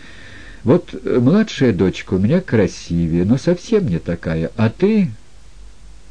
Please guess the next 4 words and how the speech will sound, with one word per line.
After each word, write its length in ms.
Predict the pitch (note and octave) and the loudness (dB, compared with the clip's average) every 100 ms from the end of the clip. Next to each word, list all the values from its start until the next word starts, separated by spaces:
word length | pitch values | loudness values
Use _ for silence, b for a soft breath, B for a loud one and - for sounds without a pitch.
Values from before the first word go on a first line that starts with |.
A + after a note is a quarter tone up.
| - - - - - | -20 -20 -20 -16 0
на 100 | - | 4
людей 460 | C#3+ C4+ G2+ A#2 | 4 4 4 4
глаз 500 | G2+ G#2 G#2 F#2 - - | 4 2 2 0 -8 -4
имеешь. 840 | A#2+ C#3 A#2+ D#2+ D#2+ F#2 - - | -2 0 0 0 -2 -6 -10 -18